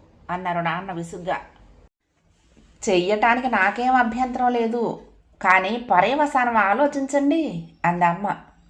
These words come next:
"అంత బతుకు బతికి ఇంటి వెనకాల చచ్చినట్టు అయ్యింది నా పని.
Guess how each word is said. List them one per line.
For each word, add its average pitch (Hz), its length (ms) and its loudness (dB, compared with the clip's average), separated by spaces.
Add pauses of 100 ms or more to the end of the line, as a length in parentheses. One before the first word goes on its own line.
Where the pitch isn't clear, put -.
(880)
"అంత 170 280 4
బతుకు 214 320 6
బతికి 202 340 2
ఇంటి 262 280 2
వెనకాల 240 360 6
చచ్చినట్టు 226 500 2
అయ్యింది 226 280 4
నా 202 140 4
పని. 214 400 0